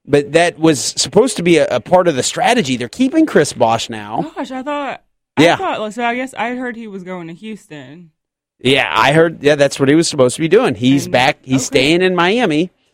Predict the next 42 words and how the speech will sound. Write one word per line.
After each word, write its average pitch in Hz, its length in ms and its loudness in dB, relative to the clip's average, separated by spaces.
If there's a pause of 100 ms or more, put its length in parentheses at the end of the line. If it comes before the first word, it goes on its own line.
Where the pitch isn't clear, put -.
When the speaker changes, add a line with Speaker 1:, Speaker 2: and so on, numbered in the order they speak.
Speaker 1:
So 113 120 -2
is 123 80 0
Dwayne 175 320 4
Wade. 202 380 2 (420)
And 143 140 4
now 185 160 4
they 240 100 6
may 226 140 4
be 220 100 2
bringing 208 280 4
in 208 100 4
Luol 202 340 4
Deng. 226 400 0 (120)
They 127 120 2
brought 160 220 4
in 180 80 4
this 170 180 2
Josh 147 380 2
McRoberts 165 760 2
guy. 117 420 -2 (760)
Um, 117 640 -4
and, 254 600 -6
I 294 60 4
mean, 269 540 0
when 311 160 2
you're 339 120 6
looking 339 240 2
at 302 120 0
the 233 100 2
landscape 240 520 2
of 214 120 4
the 226 60 2
Eastern 233 340 4
Conference, 247 480 2
this 254 160 2
may 302 160 4
not 277 240 2
be 254 300 2
a 185 140 2
bad 185 340 2
Heat 208 340 -4
team. 247 480 0